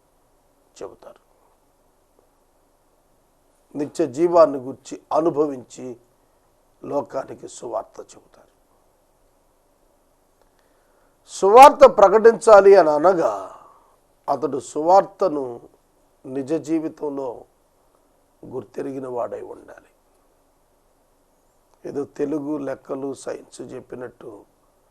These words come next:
సువార్త చెప్పలేరు. They must experience the gospel in their lives.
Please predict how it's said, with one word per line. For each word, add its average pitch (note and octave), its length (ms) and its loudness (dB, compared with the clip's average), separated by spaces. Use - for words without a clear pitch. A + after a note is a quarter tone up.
సువార్త B2+ 640 -12
చెప్పలేరు. - 560 -20
They B2+ 260 -10
must C3 280 -14
experience G3 1000 -4
the C#3 100 -14
gospel C3 680 -8
in B2 180 -14
their A2+ 240 -18
lives. - 600 -20